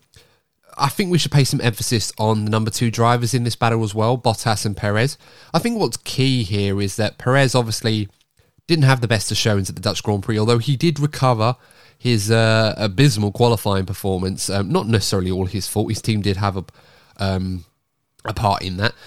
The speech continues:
but he recovered well to finish in the points on a track where it's very difficult to overtake, evidently, from what we saw.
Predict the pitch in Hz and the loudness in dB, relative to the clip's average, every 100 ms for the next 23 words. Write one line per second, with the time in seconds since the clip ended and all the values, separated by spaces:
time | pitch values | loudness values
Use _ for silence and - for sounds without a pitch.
0 | - - 156 165 156 165 156 135 - - | -12 0 2 4 4 4 4 2 -4 -20
1 | - 120 120 120 123 123 135 120 - 113 | -14 0 4 4 2 0 2 2 0 0
2 | 127 120 117 107 135 - 113 120 120 82 | 2 2 0 0 0 0 0 0 -2 -6
3 | 98 - 120 117 120 120 113 120 120 - | -6 0 2 2 0 -2 0 0 -2 -2
4 | 151 98 92 92 90 90 104 90 98 - | -2 -2 -4 -4 -4 -4 -4 -4 -4 0
5 | 147 | 2